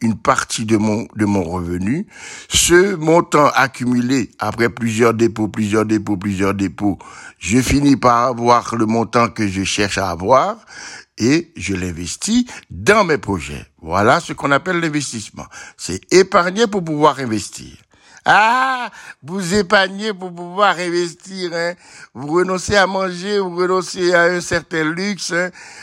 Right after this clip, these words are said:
Au lieu de consommer tout votre argent maintenant, vous partez, vous prenez une portion, hein. Vous prenez une portion et puis vous le placez à l'épargne, hein.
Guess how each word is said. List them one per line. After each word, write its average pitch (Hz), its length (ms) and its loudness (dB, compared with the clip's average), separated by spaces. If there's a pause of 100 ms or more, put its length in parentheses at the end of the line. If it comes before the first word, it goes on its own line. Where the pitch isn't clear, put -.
(160)
Au 165 120 2
lieu 185 220 2
de 180 140 2
consommer 180 580 -2
tout 185 160 -6
votre 170 260 -2
argent 160 300 2
maintenant, 175 420 0
vous 165 220 -8
partez, - 480 -2
vous 156 160 -6
prenez 165 280 0
une 160 200 -8
portion, 180 680 0
hein. 185 200 4
Vous 202 160 -10
prenez 165 320 -2
une 165 180 -4
portion 151 480 0
et 123 100 -2
puis 175 200 -8
vous 160 140 -2
le 156 60 -4
placez 160 520 2
à 165 80 6
l'épargne, 160 720 0
hein. 170 200 -2